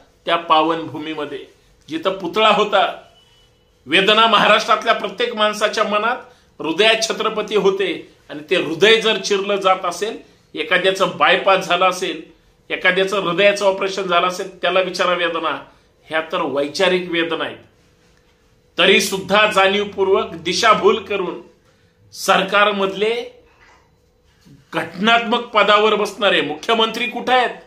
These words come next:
आज मुख्यमंत्री कुठंच दिसले नाहीत. आज उपमुख्यमंत्री कुठे आहेत, जे राज्याचे गृहमंत्री आहेत?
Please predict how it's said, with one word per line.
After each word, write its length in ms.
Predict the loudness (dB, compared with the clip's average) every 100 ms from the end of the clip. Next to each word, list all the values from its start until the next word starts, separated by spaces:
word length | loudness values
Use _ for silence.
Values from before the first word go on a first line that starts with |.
| _ _ _ _ 0
आज 260 | 2 2
मुख्यमंत्री 640 | 2 0 0 2 0 -2 -6
कुठंच 400 | -6 -2 -2 -2
दिसले 320 | -6 -4 -2
नाहीत. 220 | -2 -4 -8 -20 _ _ _ _ _ _ _
आज 260 | 0 2 0 -4
उपमुख्यमंत्री 840 | -6 0 0 0 0 2 2 0 -4
कुठे 280 | -6 -2 2
आहेत, 380 | 2 -2 -8
जे 220 | -6 2 4
राज्याचे 500 | 4 2 -2 -2 -2
गृहमंत्री 600 | 2 2 2 -2 -2 0
आहेत? 260 | 0 -2